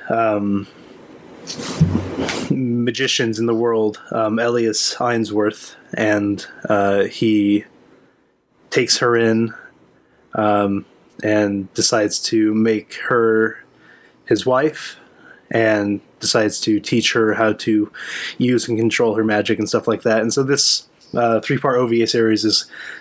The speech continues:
the, the beginning part of that, how she got from being, you know, um, just a small child with this magical ability to the point where she was getting auctioned off. Um, and it's, uh, it's really good.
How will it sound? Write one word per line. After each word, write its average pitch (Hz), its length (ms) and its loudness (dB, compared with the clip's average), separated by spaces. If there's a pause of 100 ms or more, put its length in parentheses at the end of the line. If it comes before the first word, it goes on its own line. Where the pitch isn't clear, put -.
(120)
the, 110 200 2
the 113 100 2
beginning 113 340 0
part 107 260 0
of 98 80 -2
that, 104 240 0 (140)
how 120 180 0
she 120 200 0
got 110 260 0
from 107 180 2
being, 104 460 0 (400)
you 107 140 2
know, 95 380 2 (1040)
um, 92 420 -4 (360)
just - 220 0
a 110 40 -4
small 104 280 2
child 101 400 0
with 98 120 -2
this 110 160 -2
magical 104 340 0
ability 98 420 0
to 101 520 -2
the 101 100 -6
point 107 240 0
where 104 100 0
she 110 160 2
was 101 140 0
getting 98 420 -2 (500)
auctioned 110 440 0
off. 98 420 -2 (720)
Um, 95 400 -2 (1200)
and 113 200 2
it's, - 280 -2
uh, 117 220 4
it's 113 120 0
really 143 200 2
good. 131 260 0